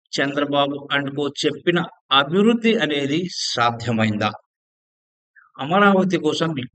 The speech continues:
కొన్ని వేల ఎకరాల పంట భూములు మాయమవుతున్నాయి. మరి ఇది ప్రకృతి విధ్వంసం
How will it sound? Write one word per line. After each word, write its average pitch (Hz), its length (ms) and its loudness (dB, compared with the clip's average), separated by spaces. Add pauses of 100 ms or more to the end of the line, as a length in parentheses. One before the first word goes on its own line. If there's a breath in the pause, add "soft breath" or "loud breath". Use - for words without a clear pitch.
కొన్ని 196 360 4
వేల 185 480 4
ఎకరాల 165 520 4 (140)
పంట 151 240 -2
భూములు 143 440 0 (200)
మాయమవుతున్నాయి. 123 840 0 (480 loud breath)
మరి 117 240 2
ఇది 127 180 2 (320)
ప్రకృతి 151 600 0
విధ్వంసం 135 800 0